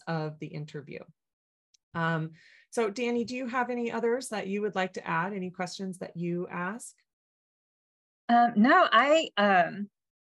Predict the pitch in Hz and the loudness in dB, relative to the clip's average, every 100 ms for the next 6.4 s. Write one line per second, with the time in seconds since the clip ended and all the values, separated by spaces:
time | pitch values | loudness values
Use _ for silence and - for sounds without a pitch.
0 | _ _ - - 202 214 233 247 - 226 | _ _ -16 -2 2 4 4 2 0 0
1 | 202 208 208 202 _ _ _ _ _ _ | 2 0 -4 -10 _ _ _ _ _ _
2 | _ _ - 180 185 196 196 190 180 160 | _ _ -6 0 0 0 -2 -6 -10 -6
3 | 185 180 170 - 160 156 180 240 240 262 | 0 2 2 2 0 0 0 -6 -2 0
4 | 254 269 277 _ - 208 - 214 214 220 | 2 2 -2 _ -8 -6 0 4 8 8
5 | 220 - 196 220 208 220 233 233 233 233 | 4 0 -4 0 2 0 -2 -4 0 0
6 | 233 247 262 | 0 -2 -2